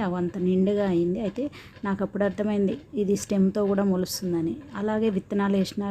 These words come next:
కానీ, ఉమ్, చక్కగా మొలుస్తాయి. అయితే నేను వీడియో తీస్తున్నప్పుడు మా వారేమో మొత్తం టచ్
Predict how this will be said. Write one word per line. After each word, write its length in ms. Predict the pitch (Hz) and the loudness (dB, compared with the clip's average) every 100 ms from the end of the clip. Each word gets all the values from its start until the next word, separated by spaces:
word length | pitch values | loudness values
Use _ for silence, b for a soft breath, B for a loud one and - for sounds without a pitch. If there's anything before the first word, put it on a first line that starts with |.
| 190 | 0
కానీ, 220 | 190 320 339 B B B B - 208 | 2 0 -2 B B B B -10 -2
ఉమ్, 240 | 208 190 185 170 | 2 4 4 2
చక్కగా 380 | 202 - 208 220 | -6 -4 0 4
మొలుస్తాయి. 600 | 190 180 - - 165 180 330 - B B B - - - - | 4 2 -2 -4 -4 0 -2 -4 B B B -20 -20 -20 -10
అయితే 180 | 214 214 202 | -4 0 2
నేను 160 | 202 190 | 4 4
వీడియో 180 | 190 208 | 4 2
తీస్తున్నప్పుడు 800 | 196 - - 190 185 - 202 196 269 294 208 165 | 0 -2 -2 0 -2 -4 -4 0 2 2 0 0
మా 80 | 190 180 | 0 0
వారేమో 340 | 175 196 208 208 | -2 -2 0 2
మొత్తం 220 | 190 196 185 | 2 0 -2
టచ్ 140 | 175 | -2